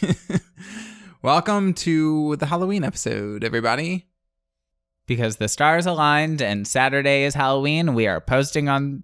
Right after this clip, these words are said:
Speaker 2: never mind.
Speaker 1: What?
Speaker 2: It,
Speaker 1: Oh, we were posting.
Speaker 2: No, it just, it was a lot more coherent in my head.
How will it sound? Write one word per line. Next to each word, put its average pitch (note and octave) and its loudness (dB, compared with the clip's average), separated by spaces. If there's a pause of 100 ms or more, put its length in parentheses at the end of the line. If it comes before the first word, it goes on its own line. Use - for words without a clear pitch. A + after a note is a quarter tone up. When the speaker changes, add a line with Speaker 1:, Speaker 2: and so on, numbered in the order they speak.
Speaker 2:
never G#2+ -2
mind. D#2+ -10 (720)
Speaker 1:
What? - -10 (500)
Speaker 2:
It, - -4
Speaker 1:
Oh, C#3 2
we G#2+ -2
were A2 -2
posting. G#2+ -4
Speaker 2:
No, G#2+ 0
it G#2+ -4
just, - -10
it A2 -4 (100)
was A2+ -4
a G#2+ -2
lot G#2 0
more G#2 -4
coherent G#2 -4
in G#2 -6
my G#2+ -4
head. F#2+ -6